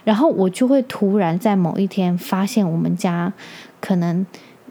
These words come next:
呃，哪一个房间会出现那个纸箱，像鬼片一样。我想说：“这个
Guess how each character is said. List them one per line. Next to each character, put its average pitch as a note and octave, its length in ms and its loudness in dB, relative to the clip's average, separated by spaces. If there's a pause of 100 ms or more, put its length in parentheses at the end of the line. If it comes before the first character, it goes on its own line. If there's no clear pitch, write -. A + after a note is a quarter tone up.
呃， E3+ 160 0
哪 E3+ 160 0
一 E3 60 -2
个 F3+ 60 -4
房 F3+ 240 0
间 F#3+ 160 0
会 A3+ 140 2
出 G#3 220 -2
现 G#3 160 2
那 G3+ 60 2
个 F3+ 100 2
纸 - 160 -10
箱， F3 400 -2
像 A#3+ 180 2
鬼 F#3+ 140 0
片 - 200 -2
一 E3 120 -2
样。 G3+ 100 2
我 B3+ 60 2
想 B3+ 100 4
说 B3+ 100 4
：“这 - 120 2
个 - 40 -10